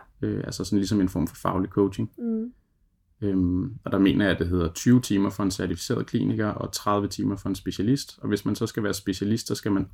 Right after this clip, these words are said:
Speaker 1: også have en akademisk overbygning, så enten en master, kandidat eller P H D.
Speaker 2: Okay. Ja.
Speaker 1: Øhm, og så har man så retten til at kalde sig, eller jeg har retten til at
Speaker 2: Mm.
Speaker 1: kalde mig specialist i geriatrisk og gerontologisk fysioterapi.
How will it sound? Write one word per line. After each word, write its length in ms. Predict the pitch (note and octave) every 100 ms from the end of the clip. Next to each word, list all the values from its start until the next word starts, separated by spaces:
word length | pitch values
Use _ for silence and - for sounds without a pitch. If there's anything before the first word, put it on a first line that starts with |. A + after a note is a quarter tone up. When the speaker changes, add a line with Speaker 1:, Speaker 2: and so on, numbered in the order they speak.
| -
Speaker 1:
også 320 | E2+ A2+ -
have 220 | G2+ G2
en 120 | - F2
akademisk 500 | F#2 - F#2+ F#2+ -
overbygning, 540 | F#2 F#2+ F#2+ G2+ -
så 80 | -
enten 300 | G2 F2 G2
en 100 | F#2
master, 460 | F2+ F2+ F2 - G2+
kandidat 480 | - F#2+ F#2 F#2+ F2+
eller 140 | E2+
P 40 | E2
H 40 | F2+
D. 60 | F2 - - _ -
Speaker 2:
Okay. 280 | D#4 F#3+ F#3 _ _ _ - _ _
Ja. 120 | G#3+ - _ _ _ _
Speaker 1:
Øhm, 500 | G#2+ F#2 F2 F2 F2+ F2 _ _ _
og 60 | -
så 200 | B2 G#2+
har 160 | G2+
man 200 | G2 F2+
så 200 | F2+ G#2+
retten 260 | F2 F2 F#2+
til 120 | F#2+
at 60 | G#2
kalde 200 | F#2+ F2
sig, 280 | - F2+ F2 - -
eller 140 | -
jeg 120 | F#2+
har 260 | G#2 G#2+ -
retten 140 | -
til 80 | D3+
at 60 | A3
Speaker 2:
Mm. 60 | G#3
Speaker 1:
kalde 140 | F2
mig 120 | F2+
specialist 540 | - F#2 F#2+ F#2 F2 -
i 80 | F#2
geriatrisk 560 | - G2 G#2 G2+ B2+ - - _ _
og 140 | - -
gerontologisk 640 | G#2+ F#2+ F#2 A2 - -
fysioterapi. 640 | G#2+ G#2 - G2+ - -